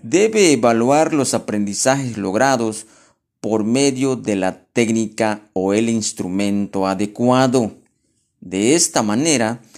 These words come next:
permitirá valorar el proceso de aprendizaje y traducirlo en nivel de desempeño y referencia numérica cuando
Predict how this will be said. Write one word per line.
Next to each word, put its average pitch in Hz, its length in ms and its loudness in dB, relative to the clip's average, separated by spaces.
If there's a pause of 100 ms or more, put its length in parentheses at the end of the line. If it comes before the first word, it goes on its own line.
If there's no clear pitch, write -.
(360)
permitirá 165 720 0
valorar 151 580 2
el 135 160 -2
proceso 135 600 -2
de 107 100 -2
aprendizaje 110 1160 -2 (420)
y 135 160 -2
traducirlo 165 1080 -2 (140)
en 117 180 0
nivel 120 540 0
de 131 80 0
desempeño 139 920 0 (380)
y 185 400 -2 (260)
referencia 120 840 2
numérica 139 840 -2 (240)
cuando 123 840 0